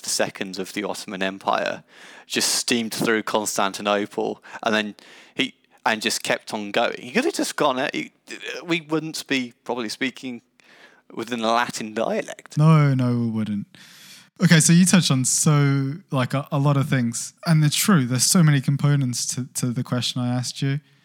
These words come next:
Speaker 2: Um, I agree with you on the rioting. So destroying property, looting, those are, like, literally not up for debate. They're not Christian, uh,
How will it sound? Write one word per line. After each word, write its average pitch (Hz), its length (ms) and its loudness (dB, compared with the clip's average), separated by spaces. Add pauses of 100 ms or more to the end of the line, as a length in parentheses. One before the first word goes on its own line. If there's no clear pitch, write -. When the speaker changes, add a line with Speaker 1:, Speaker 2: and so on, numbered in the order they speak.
(540)
Speaker 2:
Um, 123 840 0
I 160 120 6
agree 151 220 6
with 143 180 4
you 135 120 4
on 123 80 2
the 120 80 0
rioting. 113 800 0
So - 120 -4
destroying 143 440 2
property, 139 480 0
looting, 131 560 2 (380)
those 135 260 4
are, 131 260 0 (220)
like, 120 220 -2
literally 131 640 0
not 139 160 2
up 143 140 -2
for - 120 -4
debate. 123 400 -2 (140)
They're 113 120 -4
not 120 160 -4
Christian, 117 480 -6 (120)
uh, 110 380 -8